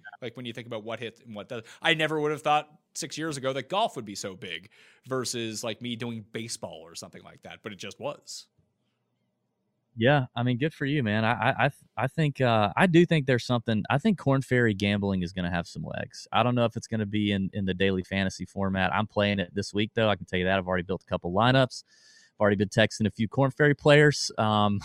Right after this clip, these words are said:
Speaker 2: <laughs> so I am, I, I'm in on it, and I think, I think it, there may be a real edge, especially in the, in the betting market for it.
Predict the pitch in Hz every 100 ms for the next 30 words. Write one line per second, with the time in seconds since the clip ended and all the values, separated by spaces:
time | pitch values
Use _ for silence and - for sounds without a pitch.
0 | - - - - - - _ - 143 127
1 | 120 - 107 127 135 120 107 - _ 110
2 | 123 - 127 143 123 131 135 139 139 113
3 | 110 135 131 - 107 117 135 120 110 -
4 | 117 110 113 113 113 101 107 104 101 104
5 | 101 - - 101 104 92 82 95 85 90
6 | 87 82 87 - - - -